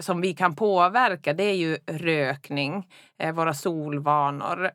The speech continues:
hur vi äter, hur mycket vi väger, infektioner, eh, som till, eh, en viss del kan påverkas också. Till exempel H P V-vaccin, att man tar det.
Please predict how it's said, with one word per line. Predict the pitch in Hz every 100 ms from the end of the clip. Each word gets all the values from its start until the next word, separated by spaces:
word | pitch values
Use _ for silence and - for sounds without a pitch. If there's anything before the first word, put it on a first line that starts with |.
| -
hur | 151 175 156
vi | 151
äter, | 156 147 143 147 _ 143 175 185 190 214 _ -
hur | 175
mycket | 165 170
vi | 165
väger, | 160 175 165 151 139 170 92 113 190 185 - - _ _
infektioner, | - 196 151 156 143 - 202 180 165 143 151 143 143 165 170
eh, |
som | 202 170 156
till, | 143 147 151
eh, | 147 175 208 - _
en | 170
viss | 165 143 -
del | 98 -
kan | 139
påverkas | 143 156 113 101 - - -
också. | - - 135 185 -
Till | 151
exempel | 147 147 143
H | 143 139 -
P | 98
V-vaccin, | 131 139 143 - - - -
att | 185 -
man | 170
tar | 175 160
det. | -